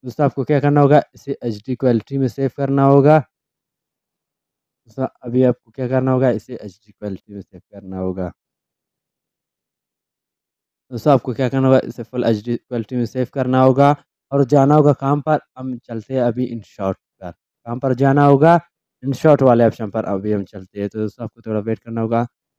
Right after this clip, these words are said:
तो दोस्तों first में हम चलते हैं InShot वाले option पर।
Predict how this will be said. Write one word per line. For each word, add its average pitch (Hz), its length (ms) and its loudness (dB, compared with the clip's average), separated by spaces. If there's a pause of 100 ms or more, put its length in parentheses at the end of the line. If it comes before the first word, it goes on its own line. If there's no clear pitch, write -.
(280)
तो 139 100 2
दोस्तों 139 260 4
first 143 300 0
में 143 120 2
हम 127 120 2
चलते 127 280 -6
हैं 127 120 -4
InShot 123 340 -2
वाले 127 200 4
option 131 320 -2
पर। 139 160 -2